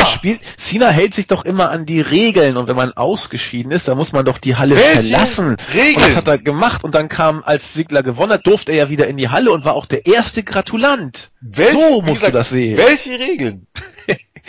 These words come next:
Speaker 2: Ich
Speaker 1: Durch
Speaker 2: weiß
Speaker 1: diese
Speaker 2: nicht.
Speaker 1: Attac-, durch diese Attacke, die keine D Q nachvoll-, war für, war doch vollkommen klar, dass es keine Regeln gibt.
Speaker 2: Nein, es wurde klar, dass sich Leute gegen die Regeln gewandt haben und damit durchgekommen sind. Aber das heißt ja nicht, dass man dann
Speaker 1: Ah,
Speaker 2: auch gegen die Regeln verstoßen darf.
Speaker 1: Genau.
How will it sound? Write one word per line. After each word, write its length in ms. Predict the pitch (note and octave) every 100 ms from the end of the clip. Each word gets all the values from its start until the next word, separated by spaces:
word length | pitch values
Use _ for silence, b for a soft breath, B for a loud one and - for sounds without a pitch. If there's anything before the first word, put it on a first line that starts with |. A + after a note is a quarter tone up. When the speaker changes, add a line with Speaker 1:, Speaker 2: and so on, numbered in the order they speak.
| B B B
Speaker 2:
Ich 120 | -
Speaker 1:
Durch 200 | A3+ D4
Speaker 2:
weiß 160 | B2 D4
Speaker 1:
diese 140 | D#4
Speaker 2:
nicht. 180 | E3 -
Speaker 1:
Attac-, 320 | A#3 B3+ -
durch 280 | G3+ C4+ -
diese 260 | A3+ A3
Attacke, 680 | - G#3+ G3 A3+ E3 A2+ A2+
die 200 | A#2+ E3+
keine 340 | - F3 A3+
D 80 | G3+
Q 180 | G3 A3+
nachvoll-, 480 | A#3 E3+ E3+ D3 C#3
war 140 | C#3
für, 140 | E3+ F3+
war 420 | E3 C#3+ C3 D3
doch 460 | F#3 - _ C#3+ C3
vollkommen 340 | F3 G#3 G3
klar, 180 | F#3 F3+
dass 160 | G3
es 120 | F3+ -
keine 240 | F#3+ G3+
Regeln 240 | F#3 G#3+
gibt. 340 | A3 C4+ _ _ _ _ _ _ _ _ _ _ _ _ _ b b b b b b
Speaker 2:
Nein, 360 | C3 D3 D3
es 160 | D3 -
wurde 160 | D#3 -
klar, 180 | D3+
dass 160 | D3 C3+
sich 140 | C#3
Leute 340 | C#3 C#3+ C#3 C3+
gegen 300 | C3+ D3 C#3
die 100 | B2+
Regeln 480 | C3+ C#3 B2+ B2 A#2
gewandt 460 | G#2+ D#3 C4+ -
haben 240 | C#3 C3+ C3+
und 100 | C3+
damit 260 | A#2+ A#2
durchgekommen 600 | F#3 C4 - C3 - A2
sind. 180 | G2 G2
Aber 160 | A2+ A#2+
das 180 | A#2
heißt 240 | C3 C3+ -
ja 80 | B2
nicht, 200 | D#3 -
dass 120 | G#2+
man 100 | G#2
dann 160 | A#2 A2
Speaker 1:
Ah, 60 |
Speaker 2:
auch 240 | - A#3 -
gegen 200 | C#3+ B2+
die 80 | A#2+
Regeln 300 | A#2+ G#2 G2+
verstoßen 560 | G#2 F#2+ A2 G2 G2
darf. 240 | F#2 - -
Speaker 1:
Genau. 680 | A#2 B2 A2+ G#2+ G2 F2+